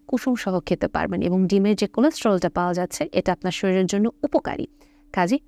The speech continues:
ভয় পাবেন না। আপনাকে আমি রিসার্চ বেসড যে তথ্য দিচ্ছি, ওটার উপর ডিপেন্ড করে আপনি ডিমটা খেতে পারেন। কাজে আপনি চেষ্টা করবেন, আপনি যদি অ্যানিমাল সোর্স থেকে আপনি প্রোটিন নিতে চান,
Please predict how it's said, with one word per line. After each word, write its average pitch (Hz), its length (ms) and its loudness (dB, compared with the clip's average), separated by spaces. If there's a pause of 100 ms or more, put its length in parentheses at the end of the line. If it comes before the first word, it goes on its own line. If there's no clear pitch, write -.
(140)
ভয় 202 240 4
পাবেন 170 320 -2
না। 220 160 2 (340)
আপনাকে 190 400 -2
আমি 233 120 4
রিসার্চ 262 500 2
বেসড 190 280 2
যে 190 100 0
তথ্য 190 340 0
দিচ্ছি, 190 380 0 (120)
ওটার 240 240 4
উপর 240 180 2
ডিপেন্ড 180 300 0
করে 220 200 -2
আপনি 185 240 -2
ডিমটা 165 260 -2
খেতে - 300 -2
পারেন। - 260 -6 (340)
কাজে 202 300 2 (320)
আপনি 208 360 0 (240)
চেষ্টা 277 360 2
করবেন, 190 340 0 (340)
আপনি 180 240 0
যদি 196 280 2 (340)
অ্যানিমাল 262 360 6
সোর্স 220 360 0
থেকে 190 240 0
আপনি 180 200 -2
প্রোটিন 185 320 0
নিতে 185 260 0
চান, 285 200 2